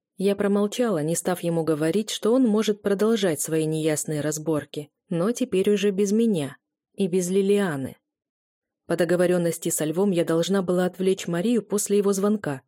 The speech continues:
и, выбежав из дома, сесть к нему в машину. Я все еще не решила, стоило ли пускаться во все тяжкие с маленьким ребенком на руках,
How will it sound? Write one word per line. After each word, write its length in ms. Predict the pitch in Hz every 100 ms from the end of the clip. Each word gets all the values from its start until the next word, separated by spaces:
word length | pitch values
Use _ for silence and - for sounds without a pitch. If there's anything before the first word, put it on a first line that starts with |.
| _ _ -
и, 100 | 202
выбежав 440 | 220 202 190 190
из 100 | 196
дома, 280 | 185 247 233
сесть 380 | - 190 208 -
к 60 |
нему 220 | 220 196 160
в 80 |
машину. 540 | 175 196 - 147 131 - _ _ _ _ _ _ _
Я 180 | 175 185
все 180 | - 202
еще 200 | 196 190
не 120 | 190
решила, 400 | 202 - 240 147
стоило 380 | - 233 214 160
ли 100 | 156
пускаться 480 | 170 - 170 160 156
во 120 | 160
все 180 | - 165
тяжкие 400 | 202 202 - 156
с 80 |
маленьким 400 | 170 160 165 -
ребенком 520 | 185 190 214 208 147 151
на 100 | 160
руках, 420 | 165 147 135